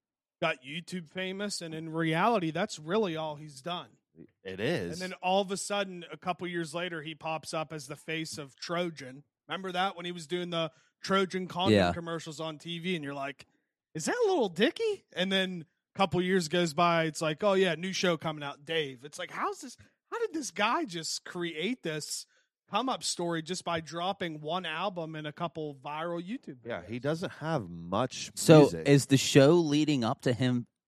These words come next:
Speaker 3: dropping an actual album?
Speaker 2: I, I, I, I wanna say that's where we're trending to. Like, w-, maybe it's not this season, but the next season is actually gonna show, like, that album process.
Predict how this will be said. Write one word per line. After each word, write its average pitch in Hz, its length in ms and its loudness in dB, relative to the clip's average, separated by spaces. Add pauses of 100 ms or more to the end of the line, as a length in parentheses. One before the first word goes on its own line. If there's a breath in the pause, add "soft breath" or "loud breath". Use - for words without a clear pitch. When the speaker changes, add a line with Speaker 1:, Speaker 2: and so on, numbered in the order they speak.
Speaker 3:
dropping 113 400 2
an 101 120 0
actual 107 460 2
album? 110 480 0 (1300)
Speaker 2:
I, 120 280 -4
I, 113 240 -4 (1080)
I, 101 160 -4 (260)
I 101 120 -4
wanna 110 360 -2
say 120 360 -2
that's 165 280 -2
where 170 220 2
we're 175 140 2
trending 185 460 -4
to. 196 280 -2 (480)
Like, 123 240 2 (240)
w-, 135 120 -10 (320)
maybe 139 320 2
it's - 160 -2
not 127 220 0
this 120 180 0
season, 143 320 0
but 127 160 0
the 104 80 -6
next 107 260 -6
season 120 340 -4
is 107 240 -4
actually 117 380 -2
gonna 113 260 -2
show, 113 560 2 (800)
like, 98 220 -4
that 104 280 0
album 117 360 0
process. 143 680 -2